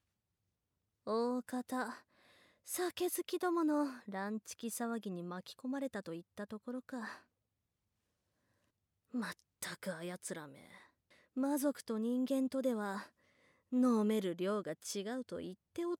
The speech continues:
たものを。しかもあやつらの飲む酒は、魔族にとってもかなり強いはずだ。お前が飲まされたのも、おそらく同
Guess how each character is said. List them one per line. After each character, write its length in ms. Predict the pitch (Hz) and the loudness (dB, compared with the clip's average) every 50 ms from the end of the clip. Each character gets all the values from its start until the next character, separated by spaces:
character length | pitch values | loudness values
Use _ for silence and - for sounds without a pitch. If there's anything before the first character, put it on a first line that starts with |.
| _ _ | _ _
た 140 | - 254 220 | -2 0 2
も 160 | 214 226 240 | 2 2 2
の 220 | 254 285 294 285 | 2 2 2 2
を。 260 | 254 226 180 143 156 196 208 - - _ _ _ _ _ _ _ _ _ _ _ _ _ _ _ _ _ _ _ _ _ _ _ _ _ _ _ | 2 2 0 0 -4 -6 -10 -12 -16 _ _ _ _ _ _ _ _ _ _ _ _ _ _ _ _ _ _ _ _ _ _ _ _ _ _ _
し 240 | - - - - - | -10 -8 -8 -8 -8
か 200 | - - 226 226 214 | -6 -4 -4 -2 -2
も 280 | 190 170 160 156 160 175 | -2 -4 -4 -6 -4 -2
あ 60 | 185 | 0
や 180 | 196 226 233 240 | 0 0 0 0
つ 160 | - - 277 | -2 -2 0
ら 100 | 262 233 | 0 0
の 120 | 196 180 | 0 0
飲 200 | 180 185 208 233 | -2 0 0 0
む 80 | 226 196 | 0 0
酒 380 | - - 185 175 - - 196 185 | -2 -4 -8 -8 -6 -6 -6 -4
は、 380 | 185 196 196 147 202 202 - - _ _ _ - - - _ _ _ - | -4 -6 -6 -6 -8 -10 -12 -16 _ _ _ -20 -20 -20 _ _ _ 0
魔 240 | 254 269 294 302 | 4 6 6 6
族 260 | 285 294 285 - - 233 | 6 4 2 0 0 -2
に 140 | 202 190 | -2 -2
と 160 | - - 269 262 | -2 -2 -2 -2
っ 60 | - _ _ _ | -2 _ _ _
て 80 | 269 226 | 0 0
も 160 | 190 175 - - | 0 -2 -4 -6
か 220 | - - - 302 | -10 -6 -2 0
な 140 | 320 349 320 | 2 2 2
り 120 | 233 185 | 2 0
強 380 | - - - - 202 208 220 233 | -2 -4 -6 -2 0 2 2 2
い 60 | 226 | 0
は 160 | 196 185 175 | 0 -4 -8
ず 140 | 165 180 160 | -8 -6 -6
だ。 200 | 170 170 156 156 196 - - - - _ _ _ _ - - _ _ _ _ _ _ _ _ _ _ _ _ _ _ _ _ _ - | -6 -6 -6 -6 -8 -10 -12 -14 -18 _ _ _ _ -20 -20 _ _ _ _ _ _ _ _ _ _ _ _ _ _ _ _ _ -6
お 160 | 196 202 208 | -2 -2 0
前 280 | 202 208 214 220 220 214 | 0 0 0 0 -2 -2
が 100 | 226 220 | -2 -4
飲 180 | 208 202 202 | -2 -2 -2
ま 140 | 208 226 233 | -2 -2 -2
さ 120 | - 247 | -2 -4
れ 120 | 233 240 226 | -4 -4 -4
た 120 | - 208 | -4 -4
の 120 | 196 190 185 | -4 -4 -4
も、 280 | 185 190 196 - - - - _ _ _ _ _ _ _ _ _ _ _ _ _ _ _ _ _ _ - | -4 -4 -6 -6 -8 -12 -16 _ _ _ _ _ _ _ _ _ _ _ _ _ _ _ _ _ _ -4
お 120 | 226 220 | -2 -2
そ 180 | 214 - 247 240 | 0 0 2 2
ら 140 | 233 220 - | 2 2 0
く 140 | - - 190 | -2 -2 -4
同 200 | 175 170 175 | -2 -4 -4